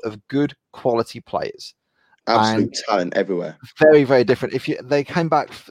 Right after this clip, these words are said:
Speaker 1: I think it was two seasons before, it might have been this season before, where they got beaten by Barcelona. And Barcelona in oh six had actually gone out and been unbeaten throughout the whole games, hardly conceded a goal. Manchester United win did pretty much the same route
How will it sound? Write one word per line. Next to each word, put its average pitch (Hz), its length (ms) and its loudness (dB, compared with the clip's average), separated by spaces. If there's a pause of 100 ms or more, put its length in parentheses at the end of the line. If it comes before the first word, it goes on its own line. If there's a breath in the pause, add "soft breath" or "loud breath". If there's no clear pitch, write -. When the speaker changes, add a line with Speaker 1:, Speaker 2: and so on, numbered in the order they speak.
Speaker 1:
I - 40 -14
think 143 160 -10
it 151 40 -6
was 151 100 -8
two 160 240 -4
seasons 135 380 -4
before, 135 220 -2
it - 40 -2
might 131 100 0
have - 60 -6
been 131 120 -2
this 120 140 -4
season 123 320 -4
before, 104 320 -2
where 107 100 0
they 113 100 0
got 107 260 -2
beaten 147 280 0
by 123 120 2
Barcelona. 117 760 0 (560 soft breath)
And 107 100 -6
Barcelona 156 560 4
in 123 480 0
oh 127 140 0
six - 480 -6
had 131 100 0
actually 117 280 -2
gone 123 220 4
out 110 380 0 (500)
and 101 120 -4
been 120 180 0
unbeaten 120 460 0
throughout 110 160 0
the 82 80 -4
whole 117 280 2
games, 101 360 -4
hardly 127 320 -2
conceded 101 360 -10
a 92 40 -12
goal. 95 320 -2 (200)
Manchester 131 440 -2
United 101 240 0
win 107 260 0
did 101 240 -4
pretty - 360 -4
much 110 200 -4
the 110 80 -8
same 139 580 2
route 127 380 2